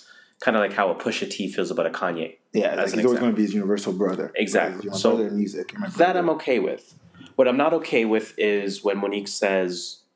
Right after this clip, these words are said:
Speaker 1: you know, she's made a mistake.
Speaker 2: She's made more than one mistake, if quote unquote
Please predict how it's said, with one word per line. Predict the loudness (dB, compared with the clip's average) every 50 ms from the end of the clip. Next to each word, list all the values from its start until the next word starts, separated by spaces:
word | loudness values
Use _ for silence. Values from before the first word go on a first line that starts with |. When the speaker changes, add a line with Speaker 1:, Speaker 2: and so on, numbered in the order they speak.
| _ _ _ -2
Speaker 1:
you | 0
know, | 2 2 0 0 -6 -12 -20 _ _ _ -10 -6
she's | -4 -2 -2 0 0 0 0 0
made | 0 0 0 2 2 2 0 0 -2 -4 -8 -14 -18 _ _ _ _ -6
a | -6
mistake. | -4 -4 -6 -4 -4 -4 -4 -4 -4 -4 0 0 0 0 0 -6 -10 -12 -14 _ _ _ _ _ _ _ _ _ _ _ _ _ _ _ _ _ _ _ _ _ -14
Speaker 2:
She's | -10 -6 -2
made | -2 -2 0
more | 0 0 0 0
than | 0 -2 -4
one | -6 -6
mistake, | -8 -8 -6 -6 -6 -6 -6 -10 -14 -12 -8
if | -6 -6 -6 -6 -10 -18 -20 _ -18 -14 -8 -4
quote | 0 0 0 0 0 0
unquote | 0 0 0 -2 -2 -2 -4 -6